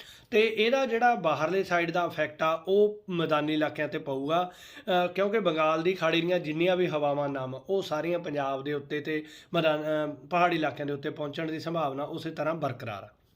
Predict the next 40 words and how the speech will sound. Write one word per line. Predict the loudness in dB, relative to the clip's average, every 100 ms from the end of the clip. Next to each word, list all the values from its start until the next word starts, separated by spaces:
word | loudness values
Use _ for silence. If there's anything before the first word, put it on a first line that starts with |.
| _ _ _ _ _ _ -20 _ -20 -20 -2
ਵੈਸੇ | 2 4 4 0
ਵੀ | 2
ਜਿਹੜੀ | 2 2
ਨਮੀ | 2 4 4
ਆ | 4 2
ਉਹ | 2 2 2 2
ਬਹੁਤ | 2 4
ਜ਼ਿਆਦਾ | 4 2
ਮਾਤਰਾ | 0 -2 -2 -2
ਦੇ | -2
ਵਿੱਚ | -4
ਪੰਜਾਬ | -4 0 2 2
ਦੇ | -2
ਵਿੱਚ | -4
ਇਕੱਠੀ | -6 -4 -2
ਹੋ | -2 -4
ਚੁੱਕੀ | -6 -4 -2
ਆ। | -4 -12 -20 -20 -2
ਜਿਉਂ-ਜਿਉਂ | 4 6 6 4 4 2 0
ਮੌਸਮ | 0 2 2 0 0
ਸਾਫ਼ | 0 0 2
ਹੋਇਆ, | 0 0
ਜਿਸ | 0 -2
ਤਰ੍ਹਾਂ | 2 2
ਅੱਜ | 0
ਦੁਪਹਿਰ | -2 -2 -2
ਤੋਂ | 0
ਬਾਅਦ | 0 2
ਮੌਸਮ | -2 -2 -4
ਸਾਫ਼ | -2 -2 -2
ਹੋਇਆ, | -2 -4 -6 -14 -20 -8 2
ਕੱਲ੍ਹ | 4 4
ਵੀ | 2 2
ਇਸੇ | 0 0
ਤਰ੍ਹਾਂ | 2 2
ਜੇਕਰ | 0 0 0
ਮੌਸਮ | 0 -2 -2 -4
ਸਾਫ਼ | 0 0 2 0
ਰਹਿੰਦਾ | 0 4 4 2 -6 -20 -20 -8 4
ਤਾਂ | 6 6 4 4 2 2